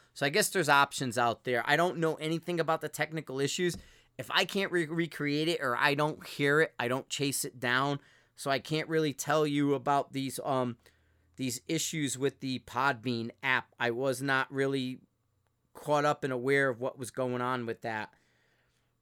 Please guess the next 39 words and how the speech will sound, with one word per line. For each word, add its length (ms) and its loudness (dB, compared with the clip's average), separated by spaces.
Um, 880 0
what 80 2
do 80 0
we 40 -6
got? 140 2
Alaska 480 0
one. 360 0
We 80 -4
got 220 0
that, 200 -4
the 100 -4
after 240 -2
action. 380 -4
Hornady 360 0
Ford 320 0
off. 280 0
What's 160 -6
the 40 -4
question 440 -4
here? 280 -2
I'm 160 -4
running 260 -2
some 180 -6
scenarios 600 -2
to 100 -10
Ford 280 0
off, 220 2
and 140 -6
I 80 0
don't 220 0
see 260 -8
any 200 -2
inches 420 -6
of 100 -4
drop. 380 -2
Am 120 -6
I 120 -6
missing 420 -4
it? 240 -2